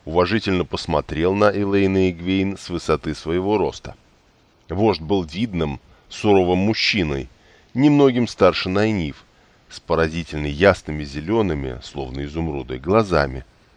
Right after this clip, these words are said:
опушёнными тёмными ресницами. «Наверное, раны его беспокоят.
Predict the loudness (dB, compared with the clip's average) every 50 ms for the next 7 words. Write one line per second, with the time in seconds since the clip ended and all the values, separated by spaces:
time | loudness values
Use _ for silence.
0 | _ _ -6 -6 -6 -6 -8 -10 -4 -2 -2 0 0 -2 -2 -4 -6 -6 -6 -4
1 | -4 -4 -4 -6 -6 -6 -8 -10 -10 -10 -10 -10 -10 -10 -12 -12 -12 -12 -14 -18
2 | _ _ _ _ _ _ _ _ _ _ _ _ _ _ _ _ _ _ _ _
3 | _ _ -6 -2 4 6 6 8 8 10 10 10 12 12 12 12 12 10 10 8
4 | 6 4 2 -2 2 4 4 4 4 6 6 6 6 6 2 -2